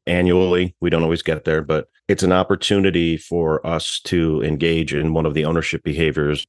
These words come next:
specifically setting clear expectations. For twenty twenty-four and beyond, I kinda want to reintroduce to the logistics management team my philosophy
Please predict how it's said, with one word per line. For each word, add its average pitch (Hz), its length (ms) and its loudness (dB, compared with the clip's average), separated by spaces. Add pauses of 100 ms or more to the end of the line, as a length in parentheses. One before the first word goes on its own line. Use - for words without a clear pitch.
specifically 78 760 -2 (320)
setting 80 360 2
clear 78 260 2
expectations. 73 800 -4 (480)
For 80 100 -2
twenty 98 300 2
twenty-four 85 680 0
and 73 220 -4
beyond, 76 680 0 (200)
I 87 140 0
kinda 85 280 0
want 80 300 0
to 78 500 0
reintroduce 82 1000 -2 (100)
to - 80 0
the 78 80 2
logistics 78 540 -2
management 76 520 -2
team 71 460 -2 (500)
my 85 380 0
philosophy 67 840 -4